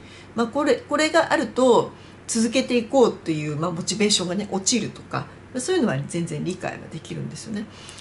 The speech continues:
だってね、人が全然来なかったら、「教室やってます」って言っても閑古鳥が鳴いてる状態になりますからね、あの、辛いですよね。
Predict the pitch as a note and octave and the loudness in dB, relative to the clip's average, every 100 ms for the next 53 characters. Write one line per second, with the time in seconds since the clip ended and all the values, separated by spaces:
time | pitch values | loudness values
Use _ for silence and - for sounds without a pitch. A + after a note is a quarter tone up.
0 | - - A3 G3+ E3 D3+ B2 - - A#3+ | -14 -12 -4 2 4 4 2 -2 -2 0
1 | F#3+ F#3+ - A#3+ C4 C4 C4 B3+ D4+ C4+ | 0 -2 -2 0 4 4 4 2 2 4
2 | B3 A3 D3 - D3+ - B3 B3 - A#3+ | 4 4 2 0 -2 4 4 4 2 -2
3 | G#3 - A3+ C4 C4+ C#4 - E3+ - D#3 | -2 -2 -2 2 2 2 2 0 0 -2
4 | D#3+ D#3+ E3 D#3+ G3+ G#3 G#3 F#3+ E3 D#3+ | 0 0 -2 -2 0 0 2 2 2 0
5 | D#3+ D#3+ D3 D3+ D3+ D#3+ D3 D3 - - | 0 -2 -2 -4 -4 -4 -6 -8 -10 -10
6 | - - E3 F3 D#3 D3 D3 A3 E3+ D#3 | -12 -10 -6 -4 -4 -6 -4 -4 -4 -4
7 | E3 - - F3+ E3 C#3 - D#3+ D3 C#3+ | -6 -10 -10 -4 -4 -4 -8 -6 -6 -6
8 | F#3+ E3 C#3 - - - - A3+ - | -2 -2 -2 -8 -10 -10 -4 -2 -2